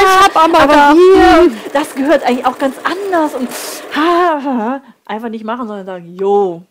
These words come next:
Speaker 1: Danke.
Speaker 2: danke." Genau, "Danke."
Speaker 1: Danke.
Speaker 2: Das ist auch schön. Hast du das bei dir auch festgestellt, so mit den Nähanfängen und später dann,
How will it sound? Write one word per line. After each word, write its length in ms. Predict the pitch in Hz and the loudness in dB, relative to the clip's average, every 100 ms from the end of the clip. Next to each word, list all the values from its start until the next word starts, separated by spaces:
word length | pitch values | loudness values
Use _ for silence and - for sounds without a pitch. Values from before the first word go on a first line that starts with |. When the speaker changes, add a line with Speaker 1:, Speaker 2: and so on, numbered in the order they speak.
| - | -8
Speaker 1:
Danke. 260 | 294 269 | -6 -4
Speaker 2:
danke." 420 | 214 196 190 170 170 _ | -6 -6 -8 -12 -14 _
Genau, 240 | 233 202 185 | -10 -10 -12
"Danke." 440 | - 440 339 190 170 | -10 -10 -10 -12 -12
Speaker 1:
Danke. 460 | 339 466 539 208 - _ - _ _ _ - - _ _ _ _ - - | -12 -12 -12 -16 -16 _ -20 _ _ _ -20 -20 _ _ _ _ -20 -8
Speaker 2:
Das 140 | 269 | -8
ist 100 | 381 269 | -4 -4
auch 180 | 339 | -4
schön. 260 | - 233 233 | -4 -8 -6
Hast 140 | 269 294 | -8 -8
du 40 | |
das 140 | - | -8
bei 120 | - 269 | -6 -6
dir 180 | 277 | -6
auch 60 | 277 | -6
festgestellt, 680 | - 330 - - 302 320 320 | -8 -10 -10 -10 -8 -8 -10
so 120 | 285 | -16
mit 220 | 269 254 | -14 -14
den 120 | 233 | -12
Nähanfängen 680 | 233 294 277 285 - 302 311 | -8 -8 -8 -12 -8 -8 -8
und 140 | 240 240 | -12 -12
später 320 | - 311 285 | -12 -6 -6
dann, 160 | 247 | -6